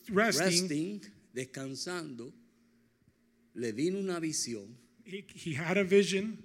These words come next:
Speaker 2: y vio cosas que bajaban del cielo,
Speaker 1: he would see things that were coming down from heaven,
Speaker 2: animales inmundos,
Speaker 1: uh, uh, animals and, and worlds.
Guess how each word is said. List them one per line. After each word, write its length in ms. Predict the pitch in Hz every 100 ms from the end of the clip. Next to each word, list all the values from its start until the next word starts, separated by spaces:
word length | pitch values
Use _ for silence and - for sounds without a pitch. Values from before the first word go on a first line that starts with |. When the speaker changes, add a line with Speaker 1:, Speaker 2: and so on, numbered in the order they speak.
| - - -
Speaker 2:
y 180 | 127
vio 540 | 113 131 170 190 190 - - _ _ _ _ _ _ _ _ _ _ _ _ _ _ _ _ _ -
cosas 360 | 170 170 170
que 200 | 156 156
bajaban 500 | 131 117 147 170 180
del 140 | 180 165
cielo, 380 | - 127 104 123 -
Speaker 1:
he 100 | 156
would 140 | 156 151
see 200 | 196 190
things 340 | 214 190 160
that 100 | 156
were 100 | 143
coming 300 | 139 185 190 190
down 160 | 196
from 160 | 190 202
heaven, 420 | 151 135 135 151 -
Speaker 2:
animales 720 | 123 123 127 143 175 190 180 - -
inmundos, 720 | 151 135 151 165 135 117 135 - _ -
Speaker 1:
uh, 80 | 135 147
uh, 100 | 147 165
animals 500 | 165 185 196 202 196
and, 240 | 190 196 196
and 200 | 185 165
worlds. 520 | 156 143 147 143